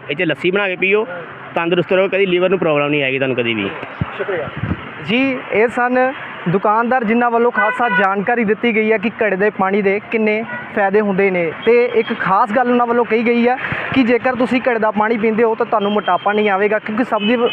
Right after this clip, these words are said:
Speaker 2: ਵੱਡੀ ਗੱਲ ਹੈ, ਲੋਕ ਜਿਮ ਜਾਂਦੇ ਨੇ, ਵੱਖੋ ਵੱਖਰੀਆਂ ਐਕਸਰਸਾਈਜ਼ਾਂ ਕਰਦੇ ਨੇ, ਅ, ਜਿਹੜੇ ਕਿ ਮੋਟਾਪੇ ਤੋਂ ਦੂਰ ਰਹਿ ਸਕਣ। ਮਗਰ ਉਹਨਾਂ ਵੱਲੋਂ ਕਿਹਾ ਗਿਆ ਕਿ ਜਿਹੜਾ ਘੜੇ ਦਾ ਪਾਣੀ ਹੈ, ਕਦੀ ਮੋਟਾਪਾ ਨਹੀਂ ਆਉਣ ਦਿੰਦਾ। ਇਹ ਸਭ ਨਾਲੋਂ ਵੱਡੀ ਗੱਲ ਹੈ।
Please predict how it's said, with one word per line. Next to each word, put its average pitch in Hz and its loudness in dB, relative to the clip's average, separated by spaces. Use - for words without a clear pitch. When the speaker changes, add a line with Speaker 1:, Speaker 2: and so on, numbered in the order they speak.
Speaker 2:
ਵੱਡੀ 202 0
ਗੱਲ 202 4
ਹੈ, 220 4
ਲੋਕ 214 0
ਜਿਮ 202 0
ਜਾਂਦੇ 208 2
ਨੇ, 208 -4
ਵੱਖੋ 226 2
ਵੱਖਰੀਆਂ 233 0
ਐਕਸਰਸਾਈਜ਼ਾਂ 214 0
ਕਰਦੇ 202 0
ਨੇ, 214 0
ਅ, - 2
ਜਿਹੜੇ 220 4
ਕਿ 254 0
ਮੋਟਾਪੇ 220 2
ਤੋਂ 214 4
ਦੂਰ 190 2
ਰਹਿ 185 2
ਸਕਣ। 190 -2
ਮਗਰ 208 2
ਉਹਨਾਂ 247 2
ਵੱਲੋਂ 247 2
ਕਿਹਾ 233 2
ਗਿਆ 233 2
ਕਿ 240 0
ਜਿਹੜਾ 240 2
ਘੜੇ 220 0
ਦਾ 233 4
ਪਾਣੀ 220 2
ਹੈ, 247 4
ਕਦੀ 226 0
ਮੋਟਾਪਾ 208 0
ਨਹੀਂ 240 2
ਆਉਣ 220 2
ਦਿੰਦਾ। 226 2
ਇਹ 269 4
ਸਭ 269 0
ਨਾਲੋਂ 269 2
ਵੱਡੀ 220 2
ਗੱਲ 180 2
ਹੈ। 151 0